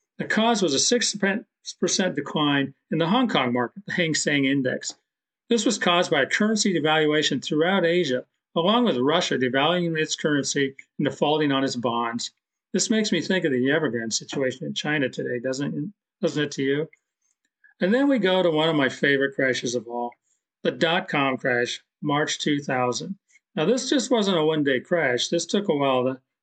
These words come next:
to happen. The collapse of the internet bubble, one of the largest fiascos in the U S history, came after a three-year period starting in January nineteen ninety-seven, when investors would buy almost anything, even vaguely associated with the internet,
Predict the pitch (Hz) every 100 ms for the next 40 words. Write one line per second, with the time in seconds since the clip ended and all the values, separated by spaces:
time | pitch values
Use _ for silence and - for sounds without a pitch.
0 | - - 143 143 - 208 - _ _ _
1 | _ _ 175 - 202 247 269 247 214 202
2 | 175 135 123 123 - - - 156 147 135
3 | 135 170 202 208 - 160 165 - 160 139
4 | 131 131 151 170 - 151 147 151 135 127
5 | _ _ - 220 220 208 170 - 220 220
6 | 226 214 196 196 180 165 139 123 - _
7 | - - 185 185 180 147 123 147 175 180
8 | 170 143 147 156 - 160 147 139 139 131
9 | - 143 - 180 - _ _ - 151 135
10 | 165 214 262 190 170 127 147 143 185 208
11 | - - _ _ _ - 262 269 247 202
12 | 147 123 214 202 190 143 165 175 175 160
13 | - 151 147 139 143 143 143 143 127 131